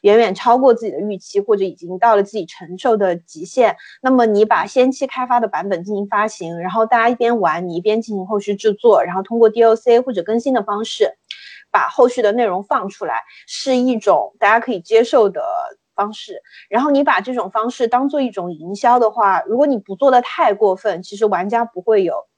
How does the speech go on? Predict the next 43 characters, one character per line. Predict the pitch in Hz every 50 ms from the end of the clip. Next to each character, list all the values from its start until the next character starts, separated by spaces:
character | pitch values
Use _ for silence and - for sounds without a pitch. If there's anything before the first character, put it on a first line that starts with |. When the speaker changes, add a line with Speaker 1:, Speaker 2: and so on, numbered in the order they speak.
| _ _ _ -
Speaker 1:
太 | - 277 240
多 | 240 226
的 | 220
怨 | 226 240 254 226 190 175 165
言。 | 147 147 - - _ - - _ _
但 | - 269
是 | 294 285 302
问 | 294 320 302 277
题 | 254 240
就 | 214 247 240
在 | 240 262 240 226 202
于 | 190 196 185 190 - _ _ _
你 | - 208 185
这 | 170 240 247 254
是 | 247 - - 262
一 | 220 185 175 180
个 | - - 226 214 196
买 | 196 190 - -
断 | 165 226 220
的 | 202 170
游 | 165 156 165
戏， | 180 - - - 220 202
而 | - - 208
且 | - 247
你 | 220 208 170
的 | -
开 | - - - 220
发 | 220 214 220
周 | 220 233 226
期 | 226 - - 240
其 | - - 196
实 | 190 - 196 185 185 _ _
算 | - - - - 247
下 | 247 226
来 | 208 196 190 180
已 | 175
经 | 165 202
有 | 220 226 156
四 | - - - - 233 202
年 | 196 175 165 165 165 180 185
左 | - 175 -
右 | 165 180 185 165
了， | 147